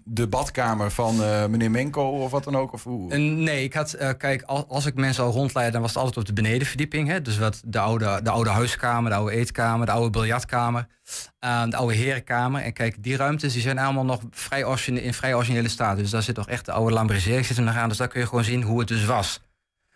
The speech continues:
Speaker 2: En ja, goh, als je een beetje, een beetje een verhaal erbij vertelt, ja, je bent zo een half uur, eh, ben je bezig om even een rondje door die kamers te maken.
Speaker 1: Ja.
Speaker 2: En, eh, ja, dat, dat, dat, dat, ja, dat,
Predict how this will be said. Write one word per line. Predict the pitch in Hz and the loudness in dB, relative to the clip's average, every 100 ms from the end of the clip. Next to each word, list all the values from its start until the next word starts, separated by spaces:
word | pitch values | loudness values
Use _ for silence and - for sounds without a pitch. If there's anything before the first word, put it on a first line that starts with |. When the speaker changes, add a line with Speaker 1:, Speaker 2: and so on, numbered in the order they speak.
| _ | _
Speaker 2:
En | - 117 110 | -4 -2 -2
ja, | - 127 107 | -2 -2 -2
goh, | - 107 | -4 -4
als | 113 - | -2 0
je | |
een | 113 | 0
beetje, | 104 117 110 | 2 0 -2
een | 104 - | -6 -8
beetje | - 117 113 | -6 -2 0
een | 113 | 0
verhaal | - 107 127 | 0 0 0
erbij | 127 107 104 | 0 0 0
vertelt, | 92 - 98 101 | -2 -2 -2 0
ja, | 117 | 0
je | 110 | 2
bent | 107 | 0
zo | - 120 | 0 0
een | 110 | 2
half | 120 113 - | 2 0 0
uur, | 120 113 | 0 2
eh, | |
ben | 113 117 | 0 0
je | 117 | 0
bezig | 113 123 110 | 2 0 0
om | 110 110 | 0 0
even | 107 107 | 0 0
een | |
rondje | 104 117 | 2 2
door | 107 | 2
die | 101 | 0
kamers | 117 131 120 - | 0 0 0 0
te | |
maken. | 98 90 87 135 - | 2 2 2 -2 -10
Speaker 1:
Ja. | 107 78 - - - - _ | -16 -16 -14 -10 -10 -12 _
Speaker 2:
En, | - 127 120 | -4 0 0
eh, | - 110 110 104 - _ _ | 2 0 0 -2 -6 _ _
ja, | - 120 | -6 -4
dat, | 113 117 - | -2 -2 -2
dat, | 123 | -4
dat, | - 113 - 139 | -2 -4 -4 -6
dat, | 113 | -2
ja, | 107 113 | 0 0
dat, | 101 | 0